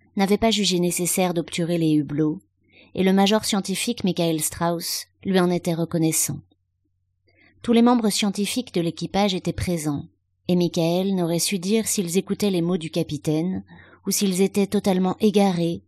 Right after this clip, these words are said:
dans la contemplation hypnotique de l'organe. Lui-même se sentait dans un état de conscience un peu particulier, l'esprit scindé. Comme la vie aérospatiale lui avait appris depuis quelques années,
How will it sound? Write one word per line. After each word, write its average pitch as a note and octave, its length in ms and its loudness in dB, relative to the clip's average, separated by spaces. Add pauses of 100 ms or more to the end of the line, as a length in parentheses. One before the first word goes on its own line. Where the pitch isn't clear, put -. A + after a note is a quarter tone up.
dans F3 140 4
la E3 120 2
contemplation E3+ 760 -2
hypnotique - 800 -6 (100)
de F3+ 80 4
l'organe. D3 640 -2 (1000)
Lui-même A#3 380 6
se A#3 140 0
sentait G#3+ 320 0
dans F#3 240 0
un E3+ 100 2
état E3+ 260 2
de E3+ 100 0
conscience E3+ 720 -2
un G3 80 0
peu G#3+ 120 -2
particulier, E3+ 800 -4 (440)
l'esprit F#3+ 760 0 (160)
scindé. D#3 580 0 (840)
Comme D#3+ 200 2
la D3+ 120 4
vie D#3 300 0
aérospatiale E3 880 0
lui D#3 160 2
avait D3+ 260 0
appris F#3 300 -2
depuis D#3+ 260 -2
quelques D3+ 380 -2
années, D3 400 0